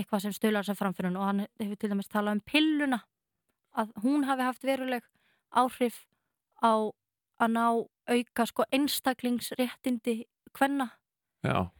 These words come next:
Speaker 1: Vegna þess að það takmarkaði barneignir.
Speaker 2: Já, ok.
Speaker 1: Eh, já.
Speaker 2: Þannig að, já, ok. Þannig að hann hafnar því að, að konur séu, ehm,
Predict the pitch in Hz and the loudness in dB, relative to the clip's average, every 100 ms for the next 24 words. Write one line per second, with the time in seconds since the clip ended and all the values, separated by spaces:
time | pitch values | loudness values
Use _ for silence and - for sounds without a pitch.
0 | _ _ _ 233 220 226 214 220 226 220 | _ _ _ -2 0 0 -2 -2 -2 -2
1 | - 240 233 - 233 220 269 - 277 269 | -2 -2 -2 -2 -2 0 -2 -2 -6 -6
2 | 247 - _ _ _ _ _ _ _ _ | -8 -12 _ _ _ _ _ _ _ _
3 | _ 117 117 87 - 98 110 _ _ _ | _ 0 0 0 0 0 -2 _ _ _
4 | _ _ _ _ _ _ - 214 208 208 | _ _ _ _ _ _ -6 -2 -2 -2
5 | 202 - _ _ _ _ _ _ 233 214 | -6 -10 _ _ _ _ _ _ -2 -2
6 | - _ - - - - - 113 113 110 | -6 _ -16 -16 -20 -6 0 2 4 4
7 | 104 - - - _ _ _ _ 147 143 | 2 -2 -16 -20 _ _ _ _ 0 2
8 | 135 82 - _ _ _ _ _ - 131 | 2 0 -6 _ _ _ _ _ 0 2
9 | 117 113 120 _ _ _ _ _ - 120 | 2 2 -2 _ _ _ _ _ 0 2
10 | 127 127 143 - 139 123 131 117 110 - | 4 2 0 2 2 4 4 4 2 -2
11 | 117 - 123 123 110 104 - 113 104 - | -2 2 2 4 2 0 2 4 4 0
12 | _ _ - - - - - _ - - | _ _ -16 -14 -14 -16 -20 _ -8 -8
13 | - 101 104 101 101 98 98 98 92 76 | -2 2 4 4 4 4 2 2 0 -2